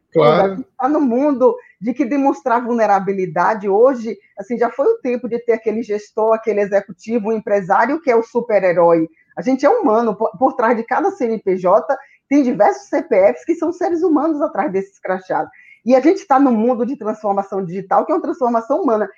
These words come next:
Speaker 2: Esse é o primeiro ponto que a gente precisa lembrar. Então, lembrar que a gente tá vivendo essa pandemia, que a colaboração é também pedir ajuda. E aí, o saber pedir vi-, ajuda é o flexibilizar. E aí, a gente vai, quando a gente pensa num,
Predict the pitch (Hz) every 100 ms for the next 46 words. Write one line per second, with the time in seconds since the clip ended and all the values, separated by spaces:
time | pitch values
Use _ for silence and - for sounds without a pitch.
0 | _ 480 494 392 392 262 233 247 254 226
1 | 214 226 214 226 208 185 165 151 - _
2 | - 214 277 302 240 220 247 277 262 -
3 | 226 233 220 208 202 196 202 - 190 175
4 | 175 214 277 262 - _ - 220 220 226
5 | 208 214 214 - 247 - 240 240 277 202
6 | 233 415 - 277 202 214 175 180 180 156
7 | - _ _ - 233 247 302 - 320 220
8 | 254 247 226 220 202 190 190 226 262 254
9 | 330 359 269 - 349 311 359 214 165 180
10 | 208 233 240 254 254 196 190 202 208 _
11 | _ _ - 262 247 277 254 302 247 233
12 | 240 240 226 226 220